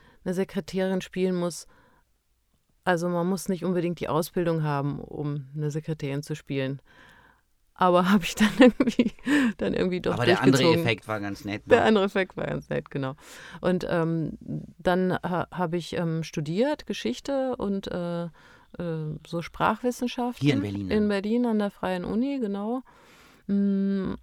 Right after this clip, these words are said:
Speaker 1: und meine erste Arbeit, meine erste, meine erste Hausarbeit, äh, in Geschichte hab ich über Sinti und Roma in Rumänien gemacht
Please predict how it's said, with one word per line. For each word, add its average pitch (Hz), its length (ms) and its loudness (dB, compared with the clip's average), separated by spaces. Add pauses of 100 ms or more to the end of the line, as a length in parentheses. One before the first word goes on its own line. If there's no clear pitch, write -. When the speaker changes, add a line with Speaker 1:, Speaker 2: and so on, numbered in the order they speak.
(140)
Speaker 1:
und 190 260 0
meine 185 300 0
erste 220 380 2
Arbeit, 220 580 2
meine 190 180 -2
erste, 196 440 -4
meine 180 360 -4
erste 180 380 -4
Hausarbeit, 165 600 -2
äh, 156 280 -2
in 156 120 -2
Geschichte 196 640 -4
hab 175 140 -4
ich 170 120 -4
über 165 200 -2
Sinti 185 340 -2
und 147 200 -4
Roma 214 360 -2
in 185 120 -4
Rumänien 175 420 0
gemacht 220 460 -2